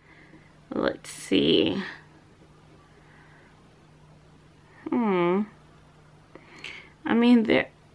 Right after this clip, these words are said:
hmm, how do I feel about this? They're similar, but is, I feel like this one is just a smidge darker than Whisper Girl. It's, like, just a smidge.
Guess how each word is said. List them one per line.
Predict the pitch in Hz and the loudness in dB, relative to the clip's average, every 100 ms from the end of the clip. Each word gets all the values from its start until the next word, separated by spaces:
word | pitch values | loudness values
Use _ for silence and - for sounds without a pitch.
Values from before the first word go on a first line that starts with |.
| - 254 | -14 -10
hmm, | 311 302 302 302 302 294 - - | -2 2 4 4 2 0 -4 0
how | |
do | 277 | 2
I | 277 | 2
feel | 262 277 262 | 0 -2 -2
about | 220 196 202 | 0 -2 -2
this? | - - 214 - - - - - - - - - - - - - - - - - - - _ - - | -4 -4 -8 -14 -20 -20 -20 -20 -18 -16 -18 -20 -20 -20 -20 -20 -20 -20 -20 -20 -20 -20 _ -16 6
They're | 330 440 | 6 6
similar, | - 247 277 311 330 339 | 4 4 8 10 10 8
but | 311 254 262 - | 6 6 6 8
is, | 254 262 - | 6 6 4
I | 233 | 2
feel | - 285 | 4 4
like | 269 233 202 | 6 4 0
this | 220 254 254 | 2 2 4
one | 247 233 | 4 6
is | 208 202 | 4 0
just | 175 - 247 254 - | -2 4 6 6 2
a | 226 | 2
smidge | 220 - 208 208 220 233 214 - 185 | 2 2 4 8 8 6 4 -2 2
darker | 202 202 208 254 269 285 320 - - - | 6 6 4 4 4 6 4 2 -16 -8
than | 208 226 233 | 4 6 6
Whisper | 233 247 - 240 240 | 4 2 4 4 6
Girl. | 247 247 | 6 6
It's, | 214 214 | 6 6
like, | 214 214 202 | 6 6 6
just | 190 214 220 | 4 2 4
a | 214 | 2
smidge. | 202 - - - - - 185 196 170 156 156 - | 2 -2 -12 -16 -14 -2 4 6 6 2 -2 -4